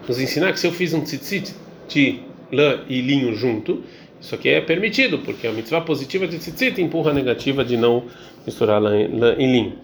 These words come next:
Pergunta a Gemara, "Omai nafka lei miroshó?" Tá bom, então o Tana da segunda Braita, que ele aprende essa lei de que uma, uma mitzvah positiva empurra uma negativa, é,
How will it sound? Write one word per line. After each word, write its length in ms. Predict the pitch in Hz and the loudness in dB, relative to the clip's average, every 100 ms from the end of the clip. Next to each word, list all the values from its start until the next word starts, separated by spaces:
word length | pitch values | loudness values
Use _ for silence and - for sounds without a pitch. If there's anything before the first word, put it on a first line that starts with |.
| - - - - - | -20 -20 -20 -10 -2
Pergunta 160 | 113 | 0
a 40 | 120 | 4
Gemara, 200 | 120 117 | 4 4
"Omai 180 | 120 | 4
nafka 320 | 117 117 - 113 | 4 2 0 2
lei 200 | 113 113 | 4 4
miroshó?" 500 | 113 110 - 135 147 | 4 4 4 2 2
Tá 100 | 165 | 2
bom, 140 | 120 | 2
então 180 | 110 120 | 2 0
o 60 | |
Tana 260 | 107 151 190 | 2 2 2
da 80 | 127 | 0
segunda 320 | 127 147 135 | -2 0 2
Braita, 400 | 113 165 - 92 - - - - | 4 4 2 -6 -10 -20 -20 -16
que 80 | - | -6
ele 40 | 110 | -4
aprende 380 | - 156 147 | 2 2 2
essa 320 | 143 117 117 120 | 2 0 2 4
lei 160 | 139 | 4
de 140 | 110 107 | 2 -4
que 160 | - | 0
uma, 180 | 123 117 120 - 117 110 - - | 2 2 0 -2 -2 -2 -4 -6
uma 140 | 117 | -2
mitzvah 280 | 107 104 143 | -2 2 2
positiva 380 | 143 113 123 123 | 2 0 2 0
empurra 160 | 120 | 2
uma 120 | 120 117 | 2 4
negativa, 680 | 113 113 - 156 127 101 - - - - - - | 2 0 2 4 4 2 -2 -12 -20 -20 -20 -6
é, 840 | 110 110 104 104 101 104 101 101 | 0 2 2 2 0 -2 -2 -2